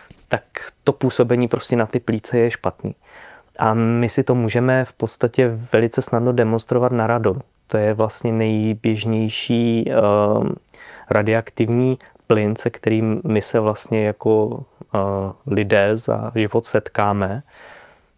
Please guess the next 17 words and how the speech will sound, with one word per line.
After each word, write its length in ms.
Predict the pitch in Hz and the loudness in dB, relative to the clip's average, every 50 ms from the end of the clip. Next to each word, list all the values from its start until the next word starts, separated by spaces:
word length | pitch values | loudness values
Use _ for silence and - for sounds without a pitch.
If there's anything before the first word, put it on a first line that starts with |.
| _ _ - | _ _ -2
A 220 | 110 104 101 98 | 0 2 2 2
je 120 | 101 104 101 | 2 0 0
to 140 | - - 107 | 0 0 0
jeden 300 | 104 113 107 110 110 104 | 2 2 0 0 0 0
vlastně 340 | 110 104 - - - 110 | -2 -2 -2 -2 -2 -2
z 140 | 107 - - | 0 -2 -2
těch, 420 | - 120 117 - - - - - 110 | 0 -2 -2 -2 -4 -10 -4 0 2
eh, 280 | 107 107 107 104 - - - - | 4 4 4 2 2 -2 -2 -2
i 140 | - 113 | -2 0
hlavních 720 | 107 104 107 101 98 110 113 117 117 113 - - - - - 104 | 2 2 2 2 2 2 2 2 2 0 -2 -6 -6 -2 -2 0
důvodů 440 | 104 107 107 104 110 110 110 110 110 | 2 0 2 2 2 2 2 0 0
vzniku 340 | 110 110 113 107 - - 107 | 0 0 -2 -2 -2 -4 -4
třeba 220 | - - 117 113 | -2 -2 0 0
rakoviny 480 | 110 110 - - 113 110 120 117 120 117 | 0 0 0 -2 -2 0 0 0 0 -2
plic, 440 | - - 120 117 117 120 - - - _ - | 0 0 0 0 -2 -4 -8 -18 -20 _ -8
jo, 260 | 131 131 147 120 117 | -6 -4 -4 -4 -4
že 260 | 123 127 117 104 101 | -4 -2 -2 -2 -2